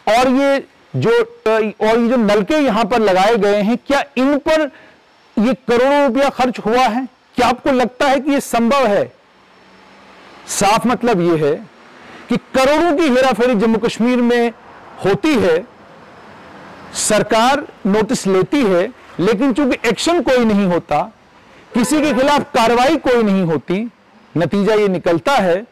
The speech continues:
कि इस तरह के प्रोजेक्ट बनते हैं, डिवाइस किए जाते हैं, ख्वाब बड़े-बड़े कारोबारियों को दिखाए जाते हैं, लेकिन नतीजा आखिर में ये निकलता है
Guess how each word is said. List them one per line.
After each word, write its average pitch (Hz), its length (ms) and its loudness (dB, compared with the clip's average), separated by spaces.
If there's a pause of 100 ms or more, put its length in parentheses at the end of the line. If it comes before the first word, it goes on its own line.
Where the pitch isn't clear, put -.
(240)
कि 202 60 0
इस - 180 -4
तरह 220 180 2
के 220 100 0
प्रोजेक्ट 190 380 0
बनते 156 420 -2
हैं, 226 180 0 (580)
डिवाइस 180 420 0
किए 220 220 0
जाते 175 340 0
हैं, 233 280 -2 (240)
ख्वाब 196 360 0
बड़े-बड़े 190 380 0
कारोबारियों 180 500 0
को 185 120 -2
दिखाए 160 340 0
जाते 175 360 0
हैं, 226 280 -2 (480)
लेकिन 202 540 -2 (840)
नतीजा 254 500 0
आखिर 262 280 0
में 220 160 0
ये 208 80 2
निकलता 165 440 0
है 214 280 0